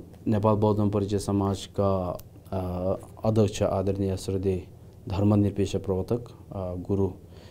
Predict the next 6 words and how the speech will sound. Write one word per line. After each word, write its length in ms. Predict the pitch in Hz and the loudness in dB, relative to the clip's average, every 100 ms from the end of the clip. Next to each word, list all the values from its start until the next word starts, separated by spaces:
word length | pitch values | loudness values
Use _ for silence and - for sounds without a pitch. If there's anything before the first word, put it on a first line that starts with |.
| - - | -14 -8
केशवलोचन 480 | 92 95 95 101 92 | -2 0 2 2 0
दावाज्यूले 1120 | 90 87 87 - 101 - 98 98 95 127 135 - 101 | 0 0 -4 -6 -10 -4 2 4 8 8 6 -2 0
रच्नुभएको 920 | 98 95 104 92 87 82 123 151 - - - - - - - - 113 | 2 4 2 2 -2 2 4 4 2 -10 -20 -20 -20 -20 -20 -8 6
बौद्ध 360 | 120 135 131 | 8 10 8
धर्मको 360 | 101 98 104 - | 6 4 2 2
प्राथमिक 680 | 107 101 - 107 135 - | 2 4 4 2 2 -2